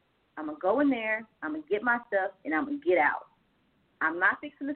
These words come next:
snack on anything. I'm not fixing to pick up anything extra. I'm gonna go in there, get my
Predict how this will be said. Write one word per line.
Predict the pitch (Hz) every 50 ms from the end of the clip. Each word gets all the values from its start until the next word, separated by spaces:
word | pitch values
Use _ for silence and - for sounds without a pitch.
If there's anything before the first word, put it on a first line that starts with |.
| - -
snack | 247 240 240 233 233 240
on | 247 226 220
anything. | 226 220 220 - 220 214 220 208
I'm | 180 180
not | 185 185 190
fixing | 202 196 - 208
to | 185
pick | - - 220 214
up | 214 214 214
anything | 202 196 - - 190 185 185
extra. | 180 151 - - - - - -
I'm | - 330
gonna | 294 233 190 175
go | 190 190 190 208
in | 208
there, | 202 185 185
get | 180 185 180 -
my | 170 165